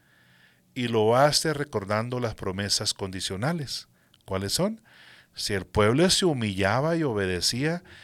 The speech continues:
el tiempo de espera sería mucho mejor. Humillar, reconocer, obedecer a Dios. Es por eso que debemos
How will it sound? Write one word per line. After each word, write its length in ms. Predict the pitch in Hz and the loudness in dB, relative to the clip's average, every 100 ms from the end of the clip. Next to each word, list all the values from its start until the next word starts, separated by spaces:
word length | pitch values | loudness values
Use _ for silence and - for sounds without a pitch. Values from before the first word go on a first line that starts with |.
| - _ - | -20 _ -8
el 220 | 101 90 | -6 -4
tiempo 480 | - 117 120 135 113 | -2 -2 -2 -2 -2
de 60 | |
espera 560 | 92 - 110 120 135 143 | -2 -2 -2 -2 -4 -8
sería 640 | - 95 95 107 113 120 _ | -8 -6 -4 -4 -4 -8 _
mucho 600 | 101 98 98 - 95 92 90 | -10 -8 -8 -10 -12 -16 -16
mejor. 440 | 82 - 85 82 _ _ - - - - | -16 -16 -20 -20 _ _ -20 -20 -20 -10
Humillar, 600 | 120 113 107 113 123 113 | -6 -4 -2 -2 -4 -6
reconocer, 720 | 113 104 98 92 - 107 - | -8 -8 -8 -4 -4 -6 -10
obedecer 720 | 101 95 90 82 - 98 95 _ | -12 -10 -8 -6 -6 -6 -10 _
a 160 | 90 | -16
Dios. 540 | 85 80 80 - - - _ _ _ - _ - _ - | -16 -18 -16 -14 -14 -16 _ _ _ -20 _ -20 _ -8
Es 140 | 104 | -8
por 180 | - 123 | -4 -2
eso 280 | 123 135 - | -2 -4 -6
que 100 | 107 | -4
debemos 720 | 95 98 131 143 151 151 | -2 0 -2 -2 -6 -6